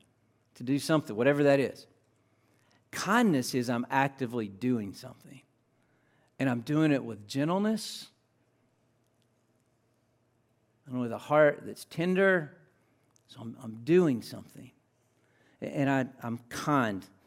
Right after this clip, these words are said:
in the kindness." Somebody, so love is kind. It's patient and it's kind. It's gentle in word and it's gentle in action. I'm actively seeking to be both patient and kind. And then there's things in here he says that we're not.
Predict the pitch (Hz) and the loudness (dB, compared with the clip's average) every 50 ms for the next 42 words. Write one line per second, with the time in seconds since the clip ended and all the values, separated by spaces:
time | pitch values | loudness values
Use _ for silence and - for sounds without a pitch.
0 | _ _ _ - 120 113 113 110 - - 143 131 127 120 - - 123 120 120 113 | _ _ _ -10 -8 -8 -8 -8 -4 -2 0 0 0 0 -2 -4 -4 -2 -2 -2
1 | 117 131 139 131 131 123 - 143 131 131 135 151 160 160 151 165 147 131 - - | -2 -2 -4 -4 -6 -6 -4 -4 -4 0 4 4 4 4 2 -2 -8 -8 -8 -6
2 | - 160 123 107 - - - - - 156 170 170 - - 180 156 - - - 131 | -4 -2 -2 -2 -4 -10 -16 -8 -4 -4 -4 -4 -4 -6 -6 -6 -6 -8 -8 -8
3 | 127 117 113 - - _ - - - - 143 135 120 104 92 87 107 120 113 - | -8 -8 -8 -14 -20 _ -18 -16 -8 -4 -2 -2 -2 -4 -6 -8 -10 -12 -12 -12
4 | - 127 127 156 156 156 165 170 156 151 139 - - - - _ - 143 131 131 | -10 -2 0 2 2 2 2 0 0 0 -2 -4 -12 -20 -20 _ -4 -2 0 2
5 | 131 127 127 143 156 175 196 202 196 202 - 131 127 110 - - 131 123 156 156 | 2 2 4 6 8 8 8 8 6 4 0 -4 -6 -6 -8 -12 -8 -2 -2 -2
6 | 151 156 156 151 143 139 139 143 - - - _ _ _ _ - 135 127 123 113 | -2 0 0 0 0 0 -2 -6 -14 -20 -20 _ _ _ _ -2 0 0 0 0
7 | - 131 131 127 - - - - 127 117 113 - - 131 139 151 147 - 160 143 | 0 0 0 0 -2 -4 -6 -6 -4 -4 -4 -4 -4 -2 -2 -2 -2 -4 -8 -6
8 | 143 151 147 135 - - - 147 139 135 - 123 110 107 101 - - - _ _ | -4 -4 -4 -4 -6 -6 -4 -4 -4 -4 -4 -4 -4 -4 -8 -10 -16 -20 _ _
9 | _ _ - 127 127 120 107 117 113 113 - - - 151 151 151 - - - 113 | _ _ -8 -4 -4 -4 -2 -2 -4 -4 -6 -8 -4 -4 -4 -2 -4 -4 -6 -6
10 | 107 107 98 - - _ _ _ - - 113 113 - - - 117 117 110 104 101 | -6 -6 -10 -14 -20 _ _ _ -12 -12 -12 -10 -10 -10 -8 -6 -6 -4 -6 -6
11 | 98 - _ - - - - - - - - 175 190 226 247 254 262 233 - - | -10 -12 _ -20 -20 -20 -20 -20 -16 -4 0 2 4 6 6 6 6 4 4 2
12 | 202 190 185 165 180 165 160 165 165 160 151 156 - 160 151 147 131 135 139 - | 2 2 2 2 2 2 4 4 4 4 2 0 0 2 2 2 2 0 0 0
13 | 143 160 170 185 208 220 196 110 113 | 0 0 2 2 4 2 2 0 -4